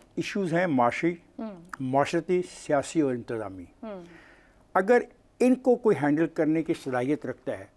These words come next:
Speaker 1: या हमें बताए कैसे करेगा।
Speaker 2: हम्म।
Speaker 1: ठीक है, तकरीरें तो कर रहे हैं ना, बूढ़ा जवान, बूढ़ा जवान, ठीक है। मुझे बताएं कि जो जवान आएंगे वो, अ, जो रिफॉर्म्स हैं
Speaker 2: हम्म।
Speaker 1: इंतज़ामी सेक्टर में क्या करना चाहते हैं, वो पेश करें।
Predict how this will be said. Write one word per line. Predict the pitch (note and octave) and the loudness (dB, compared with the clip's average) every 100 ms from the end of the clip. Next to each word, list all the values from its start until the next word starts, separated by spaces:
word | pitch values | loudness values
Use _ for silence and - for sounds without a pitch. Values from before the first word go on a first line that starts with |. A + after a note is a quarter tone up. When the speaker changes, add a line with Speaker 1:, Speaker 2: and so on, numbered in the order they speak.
| D3 | -2
Speaker 1:
या | F3+ G3 - | -2 0 -4
हमें | C#3+ D#3+ D#3 | -6 -4 -2
बताए | C#3+ C#3 D3 | -2 2 2
कैसे | D3 A#3 G#3 F#3+ | 2 -2 0 0
करेगा। | C3+ G#2 E2 - - - | 0 -4 -10 -20 -20 -20
Speaker 2:
हम्म। | G3+ F3+ | -20 -10
Speaker 1:
ठीक | F3 | -6
है, | B3 | -4
तकरीरें | F3 - E3 F3 | -2 2 4 4
तो | F3+ | 0
कर | F3 G3+ | 0 2
रहे | G#3 | 2
हैं | G3 | 2
ना, | |
बूढ़ा | F#3+ D#3 E3 E3 C#3 - | 2 4 6 4 2 -6
जवान, | B2 C#3 C#3 | 0 2 2
बूढ़ा | C3 C#3 | 0 0
जवान, | B2 B2+ B2 | 0 -4 -4
ठीक | D#3+ D3 | -6 -6
है। | - - - - - E3 | -10 -16 -20 -20 -6 2
मुझे | F#3+ | 2
बताएं | A3 G#3+ G#3 | 2 2 2
कि | G#3+ | 4
जो | G#3 | 2
जवान | F#3 D3+ C#3+ D3+ F3+ | 4 4 6 6 6
आएंगे | D#3+ D#3 C#3+ B2+ - _ _ - | 4 4 2 -2 -8 _ _ 2
वो, | F3+ F#3+ - - - | 4 4 0 -12 -2
अ, | |
जो | F3 C#3 E3 D#3 - _ _ _ | -2 2 0 0 -4 _ _ _
रिफॉर्म्स | D#3+ - F3 G3 G#3+ F3+ | -6 -2 4 4 4 2
हैं | E3+ C3 B2 - | 0 0 -6 -14
Speaker 2:
हम्म। | - G#3+ F#3 - | -14 -14 -16 -6
Speaker 1:
इंतज़ामी | D3+ E3 D3+ E3+ F3 D#3+ E3+ _ _ _ _ - | -4 0 2 2 0 -2 -8 _ _ _ _ -4
सेक्टर | F3 F3 | -2 0
में | E3 | 0
क्या | - F3 | 2 2
करना | D3+ C3+ B2 | 2 -2 -6
चाहते | A#2+ A#2 - G2 | -8 -10 -12 -16
हैं, | G2+ _ _ _ _ | -18 _ _ _ _
वो | B2+ | 4
पेश | F#3 G3 | 4 6
करें। | F3 A3 | 2 2